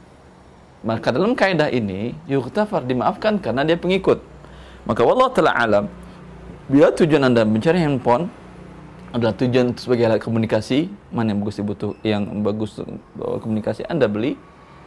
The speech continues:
ini Anda ngikut di sana musik, maka hukumnya boleh. Kecuali tujuan Anda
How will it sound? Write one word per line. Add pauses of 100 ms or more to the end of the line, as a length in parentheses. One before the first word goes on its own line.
(100)
ini (160)
Anda
ngikut
di
sana
musik, (160)
maka (420)
hukumnya (320)
boleh. (720)
Kecuali
tujuan
Anda